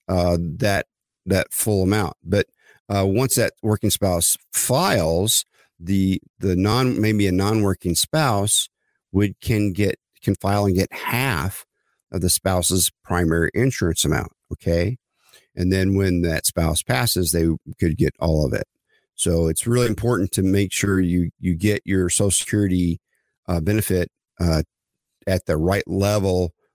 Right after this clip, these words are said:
for your needs so that you, um, the, a surviving spouse or, or, or the spouse is still here, <laughs> it can get the,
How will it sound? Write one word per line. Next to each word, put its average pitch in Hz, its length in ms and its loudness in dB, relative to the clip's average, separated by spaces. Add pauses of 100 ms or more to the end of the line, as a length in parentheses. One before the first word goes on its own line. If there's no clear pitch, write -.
(100)
for 85 240 -2
your 95 280 2
needs 92 800 -2 (320)
so 87 360 0
that 82 340 0
you, 87 280 0 (140)
um, 78 540 0 (360)
the, 90 260 0
a - 80 0
surviving 90 540 0
spouse 90 640 0 (280)
or, 92 420 0 (100)
or, 90 480 0 (580)
or 90 180 0
the 85 80 2
spouse 104 320 0
is 90 100 -2
still 98 260 0
here, 95 500 -2 (200)
<laughs> - 240 -10 (380)
it - 220 -2
can 95 300 0
get 98 260 0
the, 85 140 -2